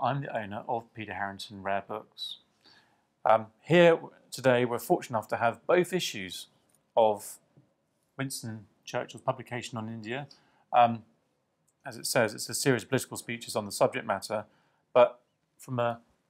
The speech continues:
book point of view, there were two issues of it. Um, the first one, which is this one, uh, issued at one shilling, is the paperback, and it was much more commonly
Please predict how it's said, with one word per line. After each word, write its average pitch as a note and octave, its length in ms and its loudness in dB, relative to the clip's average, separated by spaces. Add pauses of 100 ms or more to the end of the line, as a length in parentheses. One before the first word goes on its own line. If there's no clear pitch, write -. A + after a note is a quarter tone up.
(200)
book - 300 -2
point A#2 200 -6
of G#2 80 -14
view, G#2 220 -8 (340)
there B2+ 140 2
were C#3 80 4
two D3+ 440 2
issues B2 380 -6
of F#2+ 140 -8
it. - 240 -8 (440)
Um, A2+ 340 0 (340)
the - 60 -16
first D#3+ 440 0
one, A2+ 240 0
which A2+ 120 -12
is G#2 180 -10
this C3 260 -2
one, C3+ 280 -2 (580)
uh, A2 160 2 (240)
issued - 240 -6
at B2 80 -4
one B2 240 -2
shilling, A2 360 -6
is G#2 80 -16
the - 80 -16
paperback, A2 520 -2
and G#2+ 100 -14
it A2 40 -16
was A2 160 -16
much B2+ 240 0
more G#2+ 100 -8
commonly G2+ 500 -12